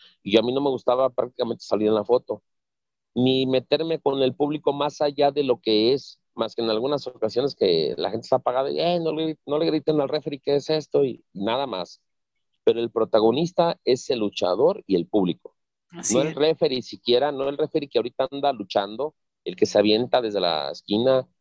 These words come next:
Speaker 1: el que se anda dando de sillazos con los luchadores, ese no es referee. ¿Sí me explicó?
Speaker 2: Sí, sí, sí.
Speaker 1: Entonces,
Speaker 2: Yes.
Speaker 1: pero todo eso es lo que se ha tergiversado. O sea, el, el papel principal es el luchador y el público.
Speaker 2: Es correcto.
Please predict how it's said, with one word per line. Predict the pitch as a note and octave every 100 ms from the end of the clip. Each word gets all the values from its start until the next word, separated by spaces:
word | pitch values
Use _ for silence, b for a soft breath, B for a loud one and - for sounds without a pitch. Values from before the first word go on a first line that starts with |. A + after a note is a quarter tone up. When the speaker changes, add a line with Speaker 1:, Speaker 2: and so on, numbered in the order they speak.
| -
Speaker 1:
el | G2
que | A2
se | A#2
anda | A#2 A#2+
dando | A#2+ B2 A#2+
de | A#2+
sillazos | G#2+ E2+ F#2+ A2 B2
con | A2
los | F#2+
luchadores, | F2+ A#2+ A#2+
ese | B2 C#3
no | C3
es | B2
referee. | B2 - F#2+ D#2 _ _ _ _ _ _ _ _ _ _ _ _ _
¿Sí | -
me | G#2+
explicó? | A#2+ G#2+ B2 E3+ _ _ -
Speaker 2:
Sí, | A3+
sí, | A#3 A#3+
sí. | G#3+ C4+ - - _ -
Speaker 1:
Entonces, | - B2+ E3
Speaker 2:
Yes. | F3+ -
Speaker 1:
pero | A2 A#2
todo | - D#3 D#3+
eso | D#3 -
es | D#3
lo | D3
que | -
se | A#2+
ha |
tergiversado. | - B2+ B2 B2 B2+ E3+ E3+
O | E2+
sea, | -
el, | E2 D#2+
el | F#2
papel | F2+ A#2+ - D4
principal | B3+ D#3+ B2 - C#3+ D3+
es | C3+
el | C3 A2+ - _
luchador | G2+ F#2+ A#2 G2+ D#3+ A3 _ _ _ _ _ _
y | G2
el | F#2
público. | A#2 F#2 - - _ _ _ _ _ _ -
Speaker 2:
Es | -
correcto. | - C#3+ A#2 _ E3+